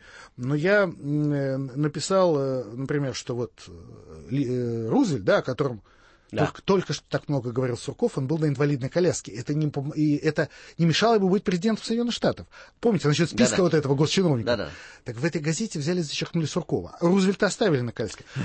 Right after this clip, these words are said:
Speaker 1: Суркова зачеркнули.
Speaker 2: <laughs>
Speaker 1: Видите, вот, вот, вот, вот, э, вот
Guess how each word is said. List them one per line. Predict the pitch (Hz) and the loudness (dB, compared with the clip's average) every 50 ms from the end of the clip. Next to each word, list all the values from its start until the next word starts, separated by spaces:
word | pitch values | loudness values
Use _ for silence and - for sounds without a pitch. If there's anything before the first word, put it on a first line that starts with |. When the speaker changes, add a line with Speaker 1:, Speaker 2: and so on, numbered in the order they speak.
| - 160 156 | 0 2 2
Speaker 1:
Суркова | 147 160 147 147 - 185 180 160 | 4 2 4 4 4 4 6 4
зачеркнули. | 139 - - 139 127 - 120 127 127 113 98 87 - 104 - - - - | 4 4 2 2 2 2 0 -2 0 -2 -4 -4 -6 -8 -6 -6 -8 -8
Speaker 2:
<laughs> | - - 98 - _ | -6 -8 -10 -8 _
Speaker 1:
Видите, | 156 214 294 320 220 226 185 | 2 2 2 4 4 2 4
вот, | 208 247 247 - - - - - | 4 2 2 -2 -14 -18 -14 -2
вот, | 139 160 240 - - - | 0 0 0 0 -2 -4
вот, | - 175 214 - - | 0 0 0 0 0
вот, | - 170 226 240 - _ - 147 | 0 0 0 0 0 _ -14 -12
э, | 160 151 165 165 185 | -10 -10 -10 -8 -2
вот | 196 226 269 | 0 0 0